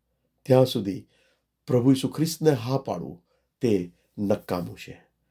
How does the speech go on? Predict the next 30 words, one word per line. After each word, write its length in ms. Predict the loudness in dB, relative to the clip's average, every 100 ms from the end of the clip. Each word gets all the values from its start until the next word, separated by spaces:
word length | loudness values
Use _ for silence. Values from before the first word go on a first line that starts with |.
| _ 0
આપણે 260 | 4 6
દૂધમાં 440 | 6 6 6 6 6
અને 180 | 4 4
દહીંમાં 420 | 4 4 2 -4 -14 _ _
પગ 180 | -2 -2
રાખી 280 | -2 -6 -8
શકતા 340 | -12 -12 -12 -12
નથી. 260 | -12 -16 _ _ _ _ _ _ 2
અને 120 | 4
પ્રભુ, 320 | 8 8 10
અમારામાં 440 | 10 10 8 8 8
જો 160 | 8
કોઈક 320 | 8 8 8 6
એવું 240 | 4 4
છે 360 | -2 -4 -4 -14 _ _ _ _ -4
તો 80 |
અમને 200 | -2 0
માફ 300 | 2 2 2
કરો 220 | 0 2 2
વાલા 320 | -2 -6 -16 _ _ _ 0
પ્રભુ, 320 | 2 2 -4 _ _ _ _ _ _ _ _
તમે 160 | 6 6
અમને 180 | 6 4
માફ 280 | 0 -4 -8
કરો 220 | -10 -10
પ્રભુ 180 | -10 -12
બાપ. 240 | -12 -16 _ _ _
અમે 160 | 4 4
સંપૂર્ણ 680 | 6 6 6 6 8 10 10
રીતે, 420 | 8 0 -10